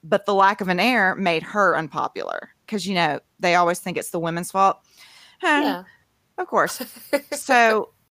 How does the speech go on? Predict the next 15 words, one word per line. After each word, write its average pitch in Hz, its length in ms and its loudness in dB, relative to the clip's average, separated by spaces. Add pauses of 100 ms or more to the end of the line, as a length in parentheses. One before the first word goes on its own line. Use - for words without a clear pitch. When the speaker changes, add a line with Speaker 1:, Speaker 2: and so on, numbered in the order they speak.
(180)
Speaker 1:
the 220 220 0
fertility 381 800 2
treatments 285 580 -2
given 247 400 -2 (160)
to 220 160 -4
her 185 600 -2 (200)
gave 220 300 2
her 208 380 0
severe 233 760 -2
intestinal 226 680 -2
problems, 202 760 0
and 226 140 0
she - 240 0
became 254 420 0
depressed. - 760 -2